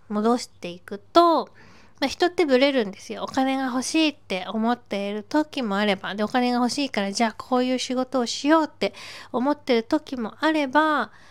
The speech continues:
うん、やろうって思ってる時はね、こうエネルギーが高まってるんで、よし、やるぞってこう元気なんですけど、そのやってみたことがすぐに結果が出ないと、やっぱり無理なのかな。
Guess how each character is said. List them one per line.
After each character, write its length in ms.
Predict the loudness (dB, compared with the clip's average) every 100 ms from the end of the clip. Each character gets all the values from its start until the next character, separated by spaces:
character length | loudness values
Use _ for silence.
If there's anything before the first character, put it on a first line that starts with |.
| -20 -20 -14
う 100 | -10
ん、 80 | -4
や 140 | 2
ろ 180 | 4 4
う 20 |
っ 20 | 4
て 160 | 2
思 100 | 2
っ 80 | 0
て 100 | 2
る 120 | 0
時 260 | 0 -2 0
は 140 | 0
ね、 180 | 0 -2
こ 140 | -2 -4
う 20 |
エ 60 |
ネ 120 | 0 0
ル 140 | 0
ギ 120 | -2
ー 20 |
が 80 | -6
高 320 | -10 -6 -2
ま 100 | 0
っ 80 | -2
て 180 | -4 -4
る 200 | -4 -6
ん 80 | -4
で、 400 | 0 0 -2 -8 -20 -20 -20 -8
よ 100 | -8
し、 160 | -6 -4
や 80 |
る 80 | -4
ぞ 120 | -2 -2
っ 80 | -2
て 160 | -6 -8
こ 300 | -8 -8 -14 -20 -8
う 40 |
元 220 | -4 -2 -4
気 100 | -8
な 100 | -12
ん 80 |
で 80 | -16
す 140 | -16 -12
け 140 | -2
ど、 360 | 2 2 2 -4
そ 120 | -2
の 80 | 2
や 140 | 2
っ 40 |
て 160 | 2 2
み 100 | 4
た 120 | 2
こ 120 | 0
と 140 | 0 0
が 180 | -2 0
す 200 | 4 6
ぐ 80 | 6
に 120 | 2
結 180 | -4 -4
果 100 | -4
が 140 | -2
出 100 | -4
な 100 | -6
い 60 | -8
と、 300 | -4 -4 -4 -10 -20 -20 -20 -20 -20 -8
や 160 | -6 -6
っ 40 | -4
ぱ 120 | 0
り 120 | 2
無 120 | 2 2
理 120 | 2
な 120 | 2
の 120 | 0
か 120 | -2
な。 240 | -2 -2